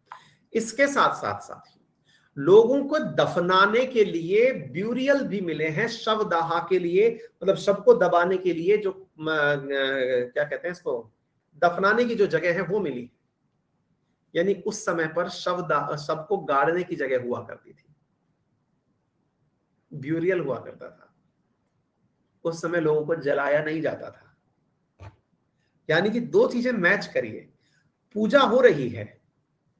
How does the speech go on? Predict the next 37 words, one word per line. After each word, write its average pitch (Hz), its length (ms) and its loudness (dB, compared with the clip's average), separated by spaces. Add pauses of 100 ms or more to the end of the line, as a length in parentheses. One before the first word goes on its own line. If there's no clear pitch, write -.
यानी 160 320 0
कि - 340 -8 (100)
religion 185 580 -2
जिसको 196 280 0
हम 185 180 -2
जोड़ते 165 420 0
हैं, 185 400 -8 (280)
traditionally 190 560 2
पूजा 185 280 -2
पाठ 175 320 -2
को 196 160 -2
हिंदू 180 420 0
religion 160 340 0
से 147 100 -4
जोड़ा 120 240 -2
जाता 107 260 -6
है, - 140 -20 (920)
लेकिन 190 600 2
शव 220 300 0
को 262 140 6
दफनाया 196 560 2
जा 151 180 4
रहा 110 260 -2
है, - 220 -20 (300)
इसके 185 240 -2
प्रमाण 214 400 0
मिले 143 200 -4
हैं। - 220 -16 (1700)
लकड़ी 180 540 0
की 240 120 -6
coffins 214 720 -4
मिली 160 260 -2
हैं, 127 280 -6
यानी 139 260 -2
कि 156 140 -2
वो 156 120 0
जो, 160 260 -2